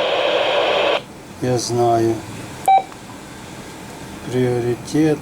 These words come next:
якийсь. І сканування працює. Тут десять каналів, е, сканування всього я вибрав, там, ну, в районі, е, сто сорок п'ять, п'ятсот, там, десять вибрав.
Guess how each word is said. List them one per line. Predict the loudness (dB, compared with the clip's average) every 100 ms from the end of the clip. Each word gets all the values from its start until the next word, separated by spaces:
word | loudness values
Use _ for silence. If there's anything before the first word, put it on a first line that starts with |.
| -4 -6
якийсь. | -2 4 4 4 -4 -14 -18 -18 -18 -16 -16 -16 -16 -16 -16 -16 -14 -10 2
І | 4
сканування | 4 2 4 6 4 4 4 4
працює. | 2 0 -2 0 -2
Тут | 2 2
десять | 4 4 2 2
каналів, | 4 6 6 4 2 -4 -14 -8 0
е, | 2 4 2
сканування | 2 4 6 6 6 6 4
всього | 4 4 6 6
я | 6 6
вибрав, | 4 4 4 4 0 0
там, | 0 2 2
ну, | 2
в | 4
районі, | 6 6 6 2 0 -8 -12 -6 0
е, | 4 4
сто | 2 0
сорок | 2 0
п'ять, | 2 2 2
п'ятсот, | 0 2 2 2 2
там, | 0 -2 2
десять | 2 2 -2 2
вибрав. | 4 4 2